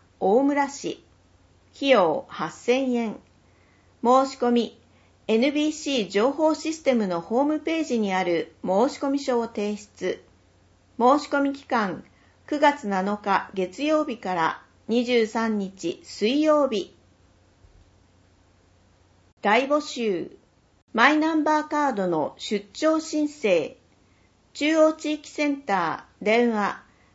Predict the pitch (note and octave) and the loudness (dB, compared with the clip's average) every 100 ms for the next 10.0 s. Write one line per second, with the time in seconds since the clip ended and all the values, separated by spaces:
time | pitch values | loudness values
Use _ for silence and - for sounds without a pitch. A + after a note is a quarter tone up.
0 | _ - G#3 C#4 D#4 E4 D#4+ D#4+ C#4 C#4 | _ -2 -2 -2 0 0 -2 -4 -4 0
1 | A3+ F#3+ F#3 - - G#3 - D4 D#4 D#4 | 0 0 -2 -6 -6 -6 -4 -2 0 2
2 | G#3+ G#3+ A#3+ A#3 A3 F3 C#3+ - _ _ | 0 2 2 2 0 -4 -8 -14 _ _
3 | _ _ _ _ _ _ _ _ _ _ | _ _ _ _ _ _ _ _ _ _
4 | _ - C#4 D4+ D4 - - G#3+ G#3+ G#3 | _ -6 2 2 2 -8 -6 -6 -2 -4
5 | - - F3+ G3 C#4+ D#4+ C4+ G3+ E3+ E3 | -6 -10 0 4 4 2 -6 -4 -2 -2
6 | - _ _ _ _ - G#3 A#3 A#3 A3+ | -6 _ _ _ _ 0 2 2 2 0
7 | A3+ B3+ C#4+ C#4 A#3 C#4 C#4+ C4 A3+ G#3 | 0 0 0 0 -2 -2 0 0 2 0
8 | G3+ A3+ A3+ A3 - C4+ D4+ D#4 D#4 D#4 | -2 -4 -4 -6 -8 -2 0 0 0 0
9 | A#3+ F#3+ F3+ D#3+ D#3 F3+ F3 D#3 C#3+ | -2 0 -2 -2 -2 -4 -4 -6 -6